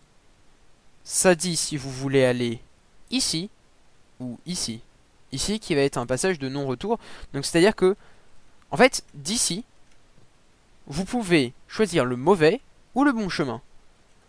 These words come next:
Et, euh, même les gens qui, euh, qui, euh, resteront à leur droite, euh, vont passer un bout de temps dans ce labyrinthe. Et, euh, bah, au pire, euh, à la limite, si vous ne tenez pas à ce que les personnes qui, qui, euh, entrent dans vos labyrinthes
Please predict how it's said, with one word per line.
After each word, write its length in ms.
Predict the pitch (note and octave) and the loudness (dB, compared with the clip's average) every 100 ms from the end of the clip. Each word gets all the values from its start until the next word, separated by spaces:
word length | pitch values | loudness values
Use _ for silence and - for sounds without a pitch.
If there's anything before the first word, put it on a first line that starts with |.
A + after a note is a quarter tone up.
| _ - | _ -8
Et, 180 | C3+ C3+ | 2 4
euh, 120 | B2 | 4
même 220 | B2 F#3+ G3 | 4 2 2
les 80 | |
gens 200 | F#3+ G#3 | 0 -2
qui, 320 | F#3+ - D3+ C#3 | -8 -8 -2 0
euh, 280 | B2+ B2 B2 | 0 -2 -6
qui, 260 | - C3 B2 | -12 -4 0
euh, 140 | A#2+ | 2
resteront 360 | D#3+ - F#3+ F3 | 0 -2 0 4
à 40 | |
leur 180 | D3+ D3 | 4 2
droite, 460 | C#3 C3 G3 - C3+ B2+ - - - - - - | 0 6 6 4 -6 -10 -16 -20 -20 -20 -10 -2
euh, 420 | A#2+ A#2 G2+ F2+ | 2 4 2 -2
vont 280 | B2+ F#3+ C4 | -4 -4 2
passer 240 | A#3+ - | 2 2
un 80 | A3+ | -2
bout 140 | F#3+ | -2
de 40 | G3+ | -6
temps 160 | G#3 | -4
dans 120 | F#3 E3 | -2 -2
ce 120 | E3 | -2
labyrinthe. 540 | D3 C#3+ C#3+ D3+ E3 - | -2 -2 -2 -4 -6 -8
Et, 280 | B2 B2 | -4 -2
euh, 440 | A#2 G#2+ F2+ C#2 - - - - - _ - _ _ - | 0 -2 -4 -8 -10 -14 -20 -20 -20 _ -20 _ _ 2
bah, 260 | C#3 D3 E3+ | 10 10 10
au 80 | |
pire, 340 | D#3+ B3+ A3+ - | 2 2 2 2
euh, 420 | C3 B2+ A#2+ A#2+ G2+ - - - - | 0 2 0 -4 -18 -20 -20 -20 -4
à 80 | C3+ | 2
la 120 | C#3+ | 4
limite, 360 | C#3 D#3 G3+ - A2 - | 4 -2 -6 -6 -8 -10
si 360 | - - - D#3 | -12 -10 -8 -8
vous 320 | C#3 A#2+ A#2+ | -8 -12 -10
ne 140 | A#2 B2 | -8 -4
tenez 280 | - G#3 | 0 2
pas 140 | G3+ G3+ | 4 4
à 60 | F3 | 4
ce 80 | |
que 80 | - | 2
les 80 | C3+ | 2
personnes 340 | D3+ C#3+ F3+ | 2 0 -4
qui, 240 | D#3+ B2+ A#2+ - - | -8 -10 -10 -12 -18
qui, 400 | - C3 B2+ A#2+ | -14 -10 -6 -4
euh, 80 | A#2 - - | -4 -6 -4
entrent 260 | - A3+ E3 | -2 -2 -2
dans 80 | C#3 | -2
vos 120 | C#3 | 0
labyrinthes 380 | C#3+ C#3 D3+ | 0 0 -2